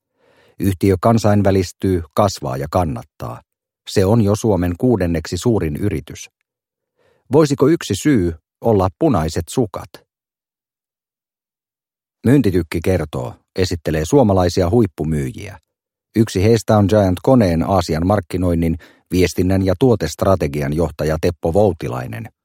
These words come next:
Sivut satakymmenen viiva sataviisitoista. Voutilainen murtaa taustallaan yhden myyntiä koskevan myytin, ettei insinööristä voi tulla hyvää myyjää. Voutilainen on paitsi tuotantotalouden diplomi-insinööri,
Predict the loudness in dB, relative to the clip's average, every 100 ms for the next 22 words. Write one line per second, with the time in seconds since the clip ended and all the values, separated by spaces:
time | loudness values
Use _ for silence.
0 | _ _ _ -6 -4 0 -2 -2 -2 0
1 | 0 2 0 -2 -2 -4 -4 -4 -4 -6
2 | -10 -12 -12 -14 -18 -20 _ _ _ _
3 | _ _ _ _ _ _ _ 2 4 4
4 | 4 4 4 4 4 2 2 2 2 0
5 | 2 2 0 -2 0 2 4 2 2 -2
6 | -2 -6 -6 -4 -2 0 0 -2 -4 -8
7 | -8 -14 _ -4 -2 0 -2 0 0 0
8 | 0 0 -2 -4 0 0 0 -2 0 0
9 | 0 -2 -2 -2 -4 -10 -12 _ _ _
10 | _ _ _ 0 0 4 2 4 2 2
11 | 2 2 2 2 -2 -6 -4 -2 -2 -4
12 | -2 -2 -2 -2 -2 0 0 0 0 -2
13 | -4 -4 -4